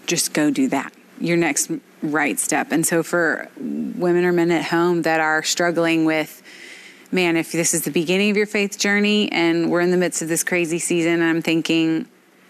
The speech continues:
how do I make my next moment work? How do I, how do I be faithful for the next fifty years?" You be faithful today.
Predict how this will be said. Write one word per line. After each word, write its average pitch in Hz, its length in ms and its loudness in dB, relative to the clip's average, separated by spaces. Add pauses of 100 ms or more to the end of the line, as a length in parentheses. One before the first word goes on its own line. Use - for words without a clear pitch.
how 170 220 -2
do 175 60 0
I 175 140 0
make 165 400 -2 (320)
my 170 260 0
next 165 440 -2 (420)
moment 165 640 2
work? 170 300 0
How 170 200 -2
do 165 100 -4
I, 165 380 0
how 175 240 0
do 170 100 0
I 165 140 0
be 170 120 -2
faithful 165 400 -2
for 175 140 0
the 170 60 2
next 165 260 -2
fifty 175 240 -2
years?" 170 380 0
You 185 100 -2
be 180 140 -2
faithful 185 320 -4
today. - 420 -6